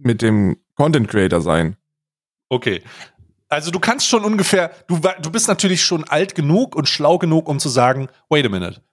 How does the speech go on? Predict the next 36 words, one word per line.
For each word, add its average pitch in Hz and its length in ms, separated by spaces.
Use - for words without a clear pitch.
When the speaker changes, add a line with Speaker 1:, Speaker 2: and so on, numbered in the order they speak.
Speaker 2:
da 131 140
muss 185 180
es - 80
doch 165 120
vor 170 140
irgendeinen 147 360
Grund 113 180
Speaker 1:
Ja. 113 120
Speaker 2:
geben." - 280
Ich - 220
poste 240 320
dir 190 80
jetzt 175 180
mal 156 80
den 143 120
Grund, 101 360
okay? 214 300
Speaker 1:
Okay. 117 400
Speaker 2:
Dieser 208 380
Cisco - 1160
hat 185 340
nämlich 170 720
eine, 135 840
hatte 175 240
mal 202 140
einen 160 160
anderen 180 320
Namen 98 320
und 311 260
hat 339 120
auch 330 160
Speaker 1:
Oh, 311 40
den 277 220
Speaker 2:
andere 202 160
Speaker 1:
kenn 302 140
ich. 302 480